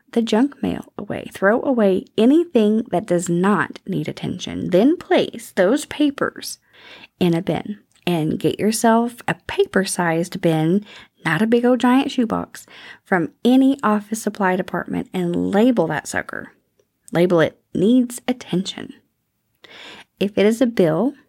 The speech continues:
that needs to be paid, when you sit down to pay bills, you just have that one piece of paper out of the box at a time. No extra shit, no envelopes and jewelry store pamphlets and coupon books to dig through.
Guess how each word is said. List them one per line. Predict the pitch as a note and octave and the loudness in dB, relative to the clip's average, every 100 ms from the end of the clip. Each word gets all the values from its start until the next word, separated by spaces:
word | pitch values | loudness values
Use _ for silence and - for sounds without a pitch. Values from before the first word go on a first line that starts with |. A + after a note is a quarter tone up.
| _ | _
that | - | -4
needs | - E3 - | -2 -4 -6
to | - | -12
be | G3 | -12
paid, | - B2 D2+ A3+ - _ _ _ _ | -8 -6 -6 -8 -12 _ _ _ _
when | D#3 D3+ | 0 0
you | C#3+ | 0
sit | - C#3+ | -2 -4
down | D#3+ E3 F#3 | -2 0 2
to | G3+ | 0
pay | G#3+ A3+ | 2 4
bills, | A#3 B3 C4+ D4 - - - - | 4 4 2 0 -4 -20 -20 -14
you | - F3+ | -4 -2
just | D#3 D#3 | -2 -4
have | - F3 E3+ | -8 -8 -8
that | - D3+ - | -8 -8 -10
one | F3 E3 E3 G3+ B3+ C#4+ _ _ _ _ _ _ | -6 0 2 4 2 0 _ _ _ _ _ _
piece | - E3+ G#3 | -4 -2 0
of | E4+ E4 | 0 0
paper | E3 - F2+ - _ _ _ _ _ _ _ _ | -2 -2 -8 -8 _ _ _ _ _ _ _ _
out | D#3+ D#3+ | -2 0
of | E3 | 0
the | |
box | F#3+ C#3+ - - | 2 2 0 -4
at | D3+ | -4
a | D3 | -4
time. | - - - _ _ _ _ _ | -6 -10 -12 _ _ _ _ _
No | D3 D3+ D#3 C4+ | -2 2 4 4
extra | B3+ - - | 2 -4 -4
shit, | B3 - F#3+ - | -2 0 -2 -2
no | F3 A#3 - | -2 -2 2
envelopes | A#3 A#3 G#3+ G#3+ G#3+ - | 2 4 2 0 -2 0
and | A#3 | 2
jewelry | G#3+ G#3 G#3 | 2 2 2
store | G#3 G3 G3 _ - | 2 -2 -2 _ -2
pamphlets | G3 G3 G3 F#3 - | 0 2 0 -2 -2
and | F#3+ G3 | -2 0
coupon | - G3 F3+ F#3 | -2 0 0 0
books | F#3 - | -2 -4
to | - | -4
dig | F#3 - - | -4 -4 -10
through. | - - | -10 -8